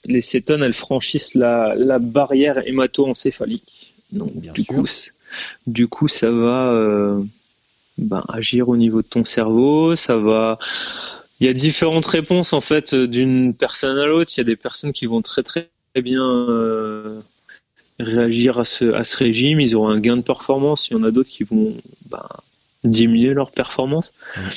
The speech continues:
Speaker 1: Donc, à l'heure actuelle, voilà, ces régimes-là, c'est, c'est compliqué de dire, ben oui, ça marche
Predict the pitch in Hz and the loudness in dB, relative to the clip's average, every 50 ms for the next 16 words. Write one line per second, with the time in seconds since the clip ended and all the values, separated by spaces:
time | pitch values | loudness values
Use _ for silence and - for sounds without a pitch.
0 | - - - - - - - - 123 123 113 - 139 123 127 131 131 127 135 127 | -8 -8 -8 -8 -10 -8 0 0 0 2 2 0 0 2 2 0 2 0 -2 -2
1 | - - - 151 151 165 160 139 123 120 127 135 143 156 151 - - - 123 120 | -2 -2 2 2 4 4 2 2 2 2 2 2 2 2 0 -2 -2 -2 0 0
2 | 123 117 113 131 135 139 147 156 156 147 - - 127 117 113 110 110 110 110 110 | 0 0 0 0 0 0 0 0 -2 -2 -4 -2 -2 0 0 0 0 0 0 0
3 | 110 110 113 117 117 _ _ _ _ _ _ _ _ _ _ _ _ - - - | 0 -2 -4 -6 -10 _ _ _ _ _ _ _ _ _ _ _ _ -20 -20 -20
4 | _ _ _ _ _ - - - 127 113 - 127 127 117 - - 131 - 151 139 | _ _ _ _ _ -10 -4 -2 -2 -2 0 -2 -2 0 0 0 0 2 0 0
5 | 131 123 120 139 123 120 123 123 117 117 113 123 139 131 - - 123 123 123 - | 0 2 2 2 2 2 2 2 2 2 2 2 0 0 0 -2 0 0 0 -2
6 | - - - - - | -2 -8 -8 -10 -10